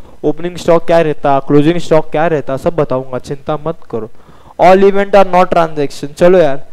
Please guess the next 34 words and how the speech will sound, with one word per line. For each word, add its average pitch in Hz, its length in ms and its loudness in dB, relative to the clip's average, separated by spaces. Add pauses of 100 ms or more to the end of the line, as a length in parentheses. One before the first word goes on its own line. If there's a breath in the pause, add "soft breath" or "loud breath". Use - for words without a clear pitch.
(280 soft breath)
मैंने 202 220 0
जानबूझ 208 420 2
के 226 80 2
ऐसा 208 200 4
लिखा 190 220 2
है, 143 60 2
तुमको 180 340 -2
yes 190 220 4
or 202 80 4
no 190 140 -2
में 190 140 -2
बोलना 180 240 4
है। 127 220 -4 (1000)
All 202 200 6
event, 226 260 4
यहाँ 185 220 4
पे 220 140 4
लिख 214 180 2
के 233 80 2
आ 220 120 6
रहा 226 80 4
है 233 60 2
कि 226 140 0
all 202 360 4
transaction 202 600 0
are 208 120 2
events, 196 380 0
but 185 120 2 (100)
all 196 240 6
events 196 260 0
are 190 140 4
not 185 180 2
transaction। 151 600 -4
क्या 180 100 0